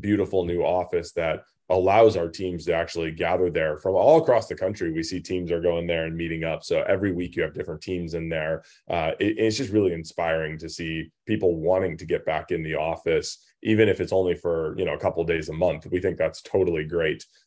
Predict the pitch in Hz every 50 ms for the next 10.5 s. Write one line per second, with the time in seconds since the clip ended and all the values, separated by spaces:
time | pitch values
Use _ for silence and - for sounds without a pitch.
0 | _ - 92 90 85 82 80 78 76 76 78 76 80 82 - _ - - 92 90
1 | 82 80 101 98 95 82 87 82 80 78 87 85 82 - - 85 78 78 76 76
2 | 85 82 78 76 76 76 80 - 80 76 73 - - 76 - - - - - -
3 | _ _ _ _ _ - - 107 95 92 87 82 - 98 123 127 - 131 - -
4 | 113 80 - - - - 160 151 135 110 110 110 113 110 107 101 92 80 90 90
5 | 85 85 80 80 76 76 73 80 _ _ _ _ _ _ _ _ _ - _ _
6 | _ _ _ _ _ _ _ _ _ - 104 92 80 - - - _ 120 139 139
7 | 143 165 151 - 131 113 101 92 87 - - 110 101 101 101 98 95 85 90 87
8 | 82 80 80 - - 95 90 87 85 - 87 80 - - 101 92 90 82 82 80
9 | 82 80 85 80 78 80 - 85 82 80 80 78 78 - - 73 78 - 87 82
10 | 76 - - - - 78 71 67 - -